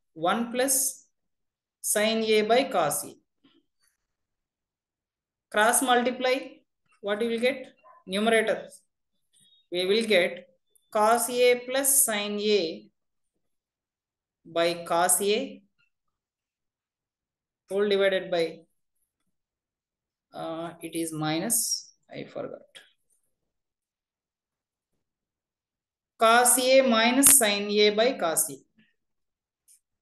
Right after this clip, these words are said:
And we can remove this cos and this cos. Finally, we will get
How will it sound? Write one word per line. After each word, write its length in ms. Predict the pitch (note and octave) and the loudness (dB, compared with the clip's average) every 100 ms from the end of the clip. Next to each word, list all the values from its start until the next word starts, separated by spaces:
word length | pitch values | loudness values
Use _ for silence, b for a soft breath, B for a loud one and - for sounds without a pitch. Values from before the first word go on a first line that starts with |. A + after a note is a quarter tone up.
| _ _ _ _ _ _ _ _ _ _ _ _ _ _ _ _ _ - | _ _ _ _ _ _ _ _ _ _ _ _ _ _ _ _ _ -14
And 160 | E3+ | -6
we 200 | F3 G3 | -4 -2
can 240 | G#3+ B3+ A#3 | 0 2 2
remove 320 | A3+ A#3 A3 | 2 2 2
this 180 | A3 - | 2 2
cos 280 | G3+ G3 G3 | 2 2 0
and 180 | F#3 F3+ | -6 -6
this 180 | F3 | -4
cos. 260 | - A#3 A#3 | 0 0 0
Finally, 380 | F#3+ G3 G3 G3 | -2 0 2 2
we 60 | F#3+ | 2
will 140 | F3+ | -2
get 300 | G#3 B3+ - | -4 -6 -10